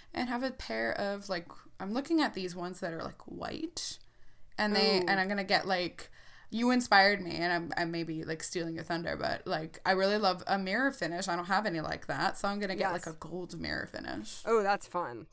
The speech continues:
Speaker 2: That is fun. I have three pairs. I think it's kinda surprising that we don't have more than that, being people that have to wear sunglasses all
Speaker 1: It's
Speaker 2: the time.
Speaker 1: true.
Speaker 2: I just feel like I used to lose them a lot. I would leave them in Ubers and things like
Speaker 1: Oh,
Speaker 2: that.
Speaker 1: yeah.
Speaker 2: And, um, so I do have three pairs. I have one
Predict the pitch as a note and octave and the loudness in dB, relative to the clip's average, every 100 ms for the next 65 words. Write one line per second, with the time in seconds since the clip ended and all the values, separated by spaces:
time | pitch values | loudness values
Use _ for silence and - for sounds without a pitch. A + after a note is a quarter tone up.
0 | - F#3+ F3+ - F#3 C3 E4 - - - | 2 4 2 -2 -4 -4 -8 -14 -16 2
1 | G3+ A#3+ D#4 F#4 C#4 C#4+ C4 - G#3 G#3+ | 10 12 12 8 4 4 4 0 -4 -2
2 | F#3+ F3 D#3 A3 - - A#3 - A#3 E4+ | 0 0 2 2 2 4 2 2 -2 2
3 | - C4 - A#3 A#3 - G3 G3+ A3 A#3+ | 4 4 4 2 2 -2 2 2 2 0
4 | G#3 F#3 F#3+ F3+ G3+ F#3+ F#3+ F#3 F#3+ F#3+ | -2 -2 0 0 0 -2 0 0 0 -2
5 | F3 D#3 B2+ E3+ F#3 F3+ - F3 F#3 F3+ | 0 0 0 0 0 0 -4 -4 -2 0
6 | F3 - F#3 F3+ F#3 F3 F#3 G3 A#3+ F#3+ | 0 0 -2 -2 -2 0 -2 2 2 2
7 | G3 G3 F#3+ G3+ - - - - - - | 2 2 2 0 -6 -16 -18 -18 -2 2
8 | B3 F#4 - E4+ D#4+ B3 A3+ D4+ - A#3 | 2 2 2 6 6 4 2 -2 -2 -2
9 | B3+ C4 B3+ A#3+ A#3 A#3 A3+ G3 G3 G#3 | -2 0 0 4 8 8 8 6 2 -4
10 | A3+ B3 A3+ G3 A3 G#3+ A3 A3 A3+ A3 | -2 -2 0 0 -2 0 2 2 0 -2
11 | G3 F#3+ G#3 G3+ G#3+ G3 G#3 G#3 G#3+ - | -2 -4 -4 0 2 6 10 10 8 6
12 | G#3+ G3+ F#3+ G#3 G3 F#3+ - - - C#4 | 4 4 6 8 6 2 -14 -6 4 8
13 | C4+ A#3 D#4 D#4+ D#4 C4 C#4 C4 - B3+ | 8 8 8 8 6 2 2 4 4 4
14 | A3 A#3 C4 | 2 4 4